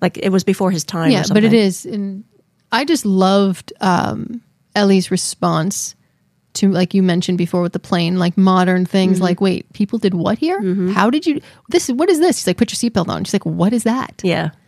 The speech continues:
Speaker 1: It's a spaceship.
Speaker 2: Yeah. I, I loved that innocence.
Speaker 1: Mm-hmm.
Speaker 2: Unfortunately, again, it, it burns.
Speaker 1: Mm-hmm.
Speaker 2: Um, so I think that we've, we've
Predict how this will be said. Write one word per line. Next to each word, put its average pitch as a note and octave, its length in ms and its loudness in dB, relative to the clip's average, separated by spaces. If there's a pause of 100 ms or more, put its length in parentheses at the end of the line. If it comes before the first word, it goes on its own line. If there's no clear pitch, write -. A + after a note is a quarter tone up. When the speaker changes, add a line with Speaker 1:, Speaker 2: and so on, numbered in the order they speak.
(120)
Speaker 1:
It's - 80 -8
a G3 60 -2
spaceship. G#3+ 560 -2 (480)
Speaker 2:
Yeah. A3+ 260 2 (300)
I, B3 400 2
I A#3 140 0
loved A#3 460 2
that G3+ 260 0
innocence. G3 680 -2 (140)
Speaker 1:
Mm-hmm. G3+ 220 -2
Speaker 2:
Unfortunately, G#3 960 2 (300)
again, F#3+ 280 2
it, - 120 -4
it G3 180 -4
burns. F#3 400 -2 (160)
Speaker 1:
Mm-hmm. F#3 320 -6
Speaker 2:
Um, G3 320 2
so G#3 560 0
I A3 120 0
think G4 300 -2
that B3+ 120 2
we've, A3+ 480 -2
we've G3+ 240 -2